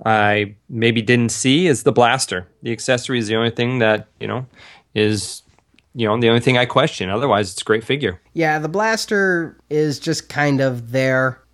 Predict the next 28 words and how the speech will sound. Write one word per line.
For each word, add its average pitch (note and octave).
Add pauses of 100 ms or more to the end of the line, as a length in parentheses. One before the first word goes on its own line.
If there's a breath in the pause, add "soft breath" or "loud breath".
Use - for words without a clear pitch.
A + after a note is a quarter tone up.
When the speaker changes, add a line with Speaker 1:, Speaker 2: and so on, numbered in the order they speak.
(280)
Speaker 2:
Did C#3+
she C#4 (120)
use F3
a B3+
blaster G3
at A#3
episode B3+
seven? C#4
I A3+
don't G#3+
remember. G3+
I -
remember A#3+
her G3
handing G3+
weapons F#3+
out. F3+
I C3+
don't E3
remember E3
her D3+
Speaker 1:
No, G#2+
she C3+
handed, D#3
yeah, C3+
she A#2+
handed C#3
Finn C3+